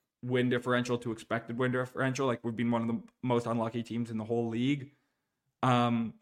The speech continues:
again, that pick is top six protected, and we're not getting into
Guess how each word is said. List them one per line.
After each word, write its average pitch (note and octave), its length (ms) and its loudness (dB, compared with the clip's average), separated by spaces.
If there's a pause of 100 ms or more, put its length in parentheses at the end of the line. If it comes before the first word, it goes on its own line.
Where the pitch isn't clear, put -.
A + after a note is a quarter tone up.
(600)
again, B2+ 420 6
that B2 280 2
pick C3+ 400 2
is B2 380 2 (320)
top C3 200 6
six B2+ 160 -2
protected, B2 540 2
and B2 140 2
we're A#2+ 80 0
not C3 320 4
getting B2 460 2 (960)
into B2 680 2